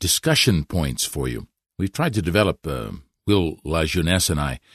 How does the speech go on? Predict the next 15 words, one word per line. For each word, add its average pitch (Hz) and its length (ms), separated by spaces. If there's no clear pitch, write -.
have 104 120
tried 208 220
to 175 100
develop 110 340
a 87 60
site 101 320
where 85 80
you 82 160
can 80 160
actually 92 280
apply 110 520
trilogy 104 560
to 76 140
specific - 580
areas 76 540